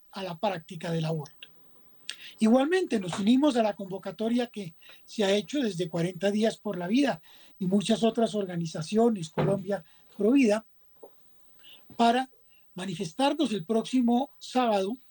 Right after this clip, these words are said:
veinticuatro de febrero, en la ciudad de Bogotá y otras ciudades, a partir de las diez de la mañana, para expresar como sociedad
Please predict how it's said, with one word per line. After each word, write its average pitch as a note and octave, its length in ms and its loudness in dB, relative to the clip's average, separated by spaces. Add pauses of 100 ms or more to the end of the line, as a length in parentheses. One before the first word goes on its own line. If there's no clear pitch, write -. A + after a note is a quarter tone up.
(1040)
veinticuatro G#3+ 840 -2
de A3 140 0
febrero, G#3+ 500 0 (1500)
en F3 120 -6
la E3+ 80 0
ciudad E3 240 0
de A3+ 80 6
Bogotá A3 460 2
y G#3+ 80 -4
otras A#3 260 -8
ciudades, A#3+ 600 -2
a F#3 120 -16
partir G#3 400 -8
de A3 100 0
las E3 140 -4
diez G3+ 220 -2
de G3+ 100 -6
la G#3+ 120 0
mañana, F#3 520 -10 (840)
para G3 340 -2 (220)
expresar G3+ 720 -2
como F3 460 -4 (180)
sociedad A#3 720 0